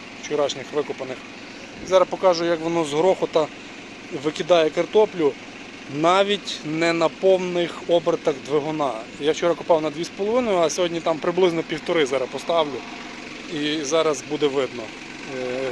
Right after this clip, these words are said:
наразі включаю, е, щеплення, включаю вал відбору. От,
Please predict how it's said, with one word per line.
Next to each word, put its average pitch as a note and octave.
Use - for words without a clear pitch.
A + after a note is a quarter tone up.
наразі E3+
включаю, D#3
е, C#3
щеплення, D3+
включаю D#3
вал D#3
відбору. A3
От, D3